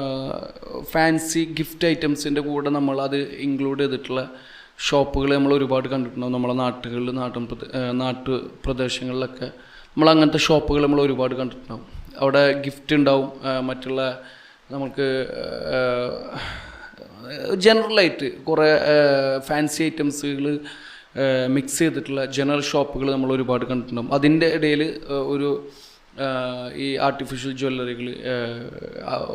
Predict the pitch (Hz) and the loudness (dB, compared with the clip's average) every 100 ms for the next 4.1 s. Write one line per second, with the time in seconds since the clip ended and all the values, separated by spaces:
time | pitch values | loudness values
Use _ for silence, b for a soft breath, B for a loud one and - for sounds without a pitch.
0 | 139 135 131 131 127 - 127 - 135 135 | 2 2 2 2 -2 -4 -6 -6 -4 -2
1 | 131 123 139 127 123 123 - 131 131 131 | -2 -2 -4 -4 -6 -8 -8 -8 -4 -4
2 | 113 - 151 143 143 143 135 - 127 - | -4 0 2 4 2 2 -4 -6 -8 -8
3 | - 180 160 156 160 151 139 139 123 - | 0 2 2 2 0 2 0 -2 -6 -8
4 | 110 | -12